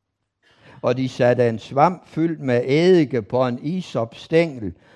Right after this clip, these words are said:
og stak den op til hans mund. Og derefter sagde Jesus, "Det er fuldbragt."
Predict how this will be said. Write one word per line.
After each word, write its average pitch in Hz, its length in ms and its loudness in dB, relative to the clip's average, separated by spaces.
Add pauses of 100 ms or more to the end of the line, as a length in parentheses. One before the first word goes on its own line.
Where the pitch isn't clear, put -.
og 113 120 -8
stak 120 380 0
den 123 100 0
op 127 320 -2
til 120 120 -2
hans 107 300 -6
mund. 151 280 -4 (1400)
Og 139 140 -8
derefter 117 480 -2
sagde 101 460 -4
Jesus, 104 380 -14
"Det 101 160 -8
er 85 60 -10
fuldbragt." 87 720 -16